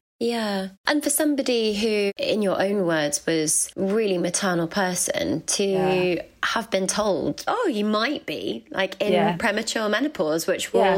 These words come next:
Speaker 2: Yeah.
Speaker 1: uh, irreversibly change the entire course of your
Speaker 2: Of your
Speaker 1: life."
Speaker 2: life,
Speaker 1: Yeah?
Speaker 2: yeah.
Speaker 1: Like,
Speaker 2: No,
Speaker 1: I, I
Speaker 2: I
Speaker 1: mean, that
Speaker 2: bawled my
Speaker 1: must have
Speaker 2: eyes
Speaker 1: been
Speaker 2: out. Yeah, yeah, yeah.
Speaker 1: devastating.
Speaker 2: It was. I mean, I literally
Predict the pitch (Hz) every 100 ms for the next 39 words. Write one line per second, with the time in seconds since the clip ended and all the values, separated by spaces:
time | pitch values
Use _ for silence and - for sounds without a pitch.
0 | 190 - 202 196 190 202 202 196 202 202
1 | 214 196 196 208 196 196 190 196 202 196
2 | 196 208 202 196 - 202 190 - 180 185
3 | 190 202 320 466 185 190 180 - - 214
4 | 208 262 262 302 - 330 339 - 277 269
5 | 269 262 359 170 165 160 160 160 160 160
6 | 165 156 165 - - 220 277 175 165 -
7 | 180 180 190 214 - - 190 175 170 160
8 | 160 160 160